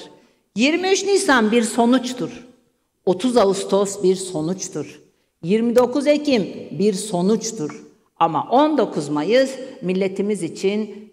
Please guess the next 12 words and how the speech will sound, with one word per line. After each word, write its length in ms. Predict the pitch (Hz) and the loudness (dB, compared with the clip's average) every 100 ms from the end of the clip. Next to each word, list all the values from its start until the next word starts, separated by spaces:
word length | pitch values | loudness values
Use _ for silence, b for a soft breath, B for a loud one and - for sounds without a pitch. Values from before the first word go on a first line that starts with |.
| - | -4
tarihi 680 | 160 156 156 143 208 220 156 | -2 0 -2 -4 -4 -2 -2
bir 480 | 190 202 196 - - | -2 -2 -6 -8 -4
başlangıçtır. 800 | 156 - 151 151 147 - 143 131 - _ _ _ - | -4 -4 -6 -4 -8 -10 -14 -16 -20 _ _ _ -4
Ülkemizin 720 | 240 240 269 262 233 285 247 | -2 2 2 2 0 0 2
dört 480 | 233 269 294 294 - | 4 6 4 0 -4
bir 160 | 233 240 | -2 0
yanına 540 | 208 214 214 226 226 | 2 2 2 -2 -2
çöreklenen 760 | 220 208 208 208 214 226 220 202 | -2 0 0 -2 -2 0 -2 -4
düşmanlara 720 | 196 214 208 208 208 220 208 | -4 0 0 2 2 2 0
karşı 640 | 165 147 139 - 254 269 269 B B - | -4 -4 -4 2 4 4 -2 B B -2
Türk 260 | 294 277 | 0 0
milletine 540 | 208 185 180 185 180 | -2 -2 -4 -4 -6